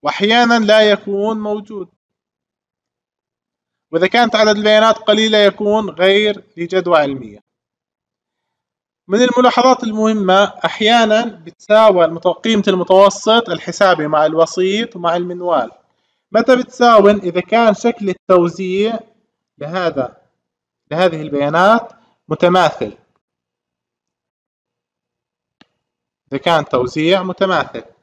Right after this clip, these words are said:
إذا كان التوزيع ملتوي نحو اليمين أو ملتوي نحو اليسار، يكون المتوسط الحسابي أكبر قيمة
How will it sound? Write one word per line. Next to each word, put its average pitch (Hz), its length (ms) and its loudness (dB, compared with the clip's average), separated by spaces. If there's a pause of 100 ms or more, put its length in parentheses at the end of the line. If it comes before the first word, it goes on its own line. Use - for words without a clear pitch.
(340)
إذا 151 160 -2
كان 262 260 2
التوزيع 226 540 2
ملتوي 202 560 2
نحو 175 360 0
اليمين 175 640 0 (200)
أو 233 140 2
ملتوي 214 400 0
نحو 196 240 -2
اليسار، 170 680 2 (220)
يكون 208 380 -2
المتوسط 196 380 -2
الحسابي 190 520 2
أكبر 180 260 0
قيمة 196 580 -2